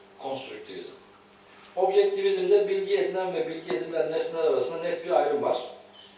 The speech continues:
Bilgi edinenden bağımsız olarak var olan nesneler hakkında ampirik gözlem ve mantıksal çözümleme yoluyla bilgi edinilebilir.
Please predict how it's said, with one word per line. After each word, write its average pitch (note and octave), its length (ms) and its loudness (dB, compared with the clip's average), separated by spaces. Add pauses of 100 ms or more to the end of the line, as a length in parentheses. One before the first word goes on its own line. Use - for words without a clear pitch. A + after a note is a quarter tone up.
(160)
Bilgi F3+ 260 0
edinenden D#3+ 520 2
bağımsız D#3+ 360 4
olarak C#3+ 380 2
var D#3+ 140 12
olan C3+ 280 4
nesneler D3+ 340 0
hakkında C#3 440 0
ampirik D#3+ 440 0
gözlem D3 400 2
ve - 80 0
mantıksal D3 600 0
çözümleme C#3+ 440 -6
yoluyla C3+ 400 -2
bilgi - 300 -6
edinilebilir. C#3 760 -2